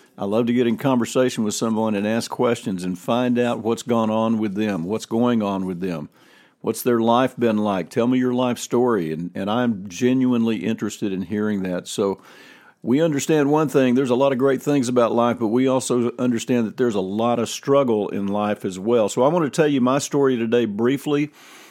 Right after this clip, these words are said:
I won't go into all the details, uh, but, uh, I'm gonna talk about an episode or a chapter in my life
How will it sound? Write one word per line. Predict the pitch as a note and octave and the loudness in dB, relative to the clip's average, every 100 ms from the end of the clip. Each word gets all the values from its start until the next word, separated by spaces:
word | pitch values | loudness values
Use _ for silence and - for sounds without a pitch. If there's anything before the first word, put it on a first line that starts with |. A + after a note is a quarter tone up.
| - | -6
I | A2+ | -2
won't | B2 B2+ | 0 2
go | C3 | 2
into | A#2 G2+ | 2 0
all | - B2 C3 | 2 4 4
the | B2 | 2
details, | B2+ B2 C#3 B2 B2 A#2 - | 0 0 2 2 2 -2 -6
uh, | A2+ G#2 | -4 -4
but, | G2 G#2 G2 - | -2 -4 -2 -2
uh, | G#2 G2+ G2 A2+ | 0 0 -4 -2
I'm | A#2+ | 0
gonna | A#2+ F#2+ | 0 -2
talk | - C#3+ C#3+ | -4 -4 -2
about | B2+ A#2+ G2+ | 0 0 0
an | G2+ - | -4 -2
episode | C3 C3+ B2 - A#2 A2 G#2 | -4 -2 -4 0 2 2 2
or | F#2 | -2
a | F2+ | -4
chapter | - C3+ C#3 D3 A2 G2 F#2 | -2 0 0 -2 -2 -2 0
in | A2+ B2 A#2 | 0 2 2
my | A#2+ B2+ | 2 0
life | A2+ G#2 G2 G2 - | 0 -2 -2 -4 -8